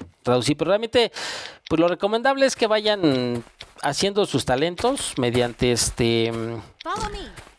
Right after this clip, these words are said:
Speaker 1: eh, les digo, o sea, si no quieren meterle dinero, mediante lo que es el, los servers, que puedan ir, ir desbloqueando los, los, los talentos con,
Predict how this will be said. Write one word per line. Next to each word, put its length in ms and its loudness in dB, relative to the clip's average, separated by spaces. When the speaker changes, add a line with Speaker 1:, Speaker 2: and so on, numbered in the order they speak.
Speaker 1:
eh, 1000 0
les 160 0
digo, 240 2
o 60 2
sea, 120 2
si 140 0
no 160 2
quieren 220 -2
meterle 320 2
dinero, 520 0
mediante 540 0
lo 160 0
que 140 2
es 140 2
el, 600 2
los 240 2
servers, 380 -2
que 100 -2
puedan 300 0
ir, 120 4
ir 200 2
desbloqueando 640 2
los, 560 -2
los, 560 -4
los 220 -2
talentos 760 -2
con, 960 -4